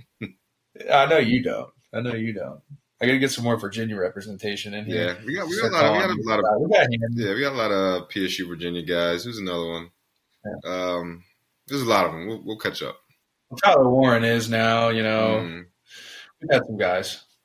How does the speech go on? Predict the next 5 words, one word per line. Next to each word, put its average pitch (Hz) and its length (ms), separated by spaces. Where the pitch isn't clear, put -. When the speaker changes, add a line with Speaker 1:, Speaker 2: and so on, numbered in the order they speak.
Speaker 1:
But - 260
anyway, 120 580
um, 127 600
Bill's 175 300
gonna, 131 340